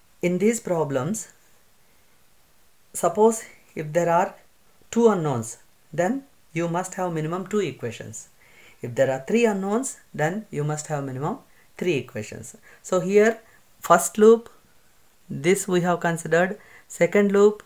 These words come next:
this, and third loop, this entire. So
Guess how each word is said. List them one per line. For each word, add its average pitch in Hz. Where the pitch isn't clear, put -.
this, 156
and 127
third 185
loop, 151
this 143
entire. 110
So 208